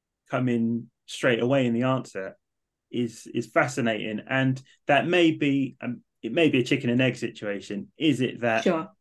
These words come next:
Speaker 1: people doing this work, they just realize the missional need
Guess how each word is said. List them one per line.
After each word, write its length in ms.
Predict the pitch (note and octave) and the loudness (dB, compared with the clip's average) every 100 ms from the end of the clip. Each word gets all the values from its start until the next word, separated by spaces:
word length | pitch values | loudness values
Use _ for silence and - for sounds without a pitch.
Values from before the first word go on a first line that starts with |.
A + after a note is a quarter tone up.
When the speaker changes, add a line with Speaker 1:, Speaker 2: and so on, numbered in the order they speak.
| _ | _
Speaker 1:
people 360 | - _ C#3 B2+ | -20 _ -4 0
doing 400 | D#3 D3+ C3+ A#2+ | 4 6 6 4
this 220 | A#2 - | 2 -2
work, 380 | A2+ G#2+ G2+ - _ _ _ | -6 -4 -8 -12 _ _ _
they 100 | - | -10
just 240 | G#2+ A2 - | -6 -6 -2
realize 720 | C#3+ C3+ A#2+ A2 G#2+ G#2+ - _ _ _ | 2 2 2 0 -2 -6 -12 _ _ _
the 80 | A#2 | -8
missional 840 | A#2 C#3+ C3+ B2 A#2 A2+ A2 A2 - _ - | -2 0 0 0 0 -2 -4 -8 -12 _ -4
need 640 | C3 C3+ B2 A2 G#2+ - | 2 4 4 2 -2 -12